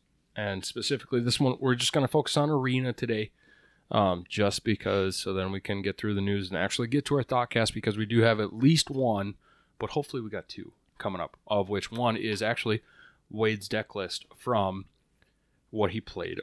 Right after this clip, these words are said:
on Saturday. So that's gonna be our, that's gonna be the one that I hope we get to today,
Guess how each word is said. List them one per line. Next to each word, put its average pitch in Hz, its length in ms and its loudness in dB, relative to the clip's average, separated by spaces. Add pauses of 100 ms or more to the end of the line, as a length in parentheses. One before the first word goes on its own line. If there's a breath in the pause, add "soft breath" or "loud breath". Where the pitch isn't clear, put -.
on 90 280 -8
Saturday. 120 720 2
So - 140 -4
that's 107 220 0
gonna 120 200 0
be 113 180 -2
our, 104 340 0 (680)
that's 131 280 4
gonna 156 180 6
be 147 120 12
the 135 120 8
one 120 300 4
that 107 440 4 (920)
I - 60 2
hope 127 240 2
we 123 80 6
get 117 200 4
to 123 160 2
today, 120 380 -2